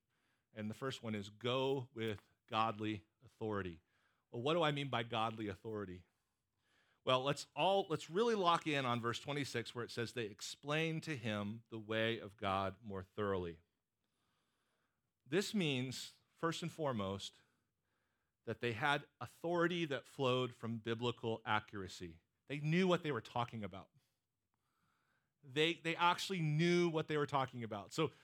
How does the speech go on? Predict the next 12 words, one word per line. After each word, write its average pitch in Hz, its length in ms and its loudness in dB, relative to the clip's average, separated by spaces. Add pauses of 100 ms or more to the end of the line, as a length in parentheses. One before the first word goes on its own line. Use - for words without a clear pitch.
so 175 180 2 (380)
one 175 400 4 (280)
question 180 540 2
when 156 160 2
someone's 165 360 0
bringing 156 280 -2
correction 143 420 0
is, 127 160 -4
does 151 380 0
this 170 200 -2
person 127 600 -2 (640)
know 139 720 6